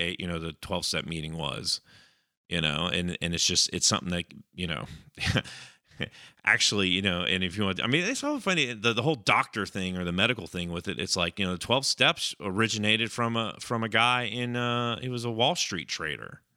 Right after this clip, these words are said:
You know, there really was no, well, and actually, I guess Doctor Bob was a doctor, but still, I mean, it's, it's, you know what I mean? It's just, it's not this sort of thing of, like, trying to sell a,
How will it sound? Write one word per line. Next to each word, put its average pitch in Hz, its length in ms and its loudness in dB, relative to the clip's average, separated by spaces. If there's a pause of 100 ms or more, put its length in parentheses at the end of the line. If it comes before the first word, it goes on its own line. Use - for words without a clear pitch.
(840)
You 95 80 -4
know, 90 100 0
there 92 100 -2
really 127 200 2
was 107 240 -2
no, 101 220 4
well, 160 320 4
and 156 100 0
actually, 139 280 0
I 107 40 0
guess 107 200 -2
Doctor 98 300 -2
Bob 87 280 0
was 82 200 -2
a - 40 -6
doctor, 80 440 -6
but 69 140 -8
still, 76 460 -4 (140)
I 92 60 -4
mean, 87 280 0
it's, - 440 0 (360)
it's, 101 260 2 (140)
you 117 120 6
know 110 120 6
what 113 100 0
I 110 40 -2
mean? 113 160 0
It's 113 140 -4
just, 113 220 0
it's 107 140 -2
not 127 200 2
this 117 140 -2
sort 110 180 0
of 95 80 -2
thing 101 240 0
of, 87 120 -4
like, 78 420 -4 (840)
trying 95 240 2
to 82 60 -4
sell 87 920 4
a, 80 500 -4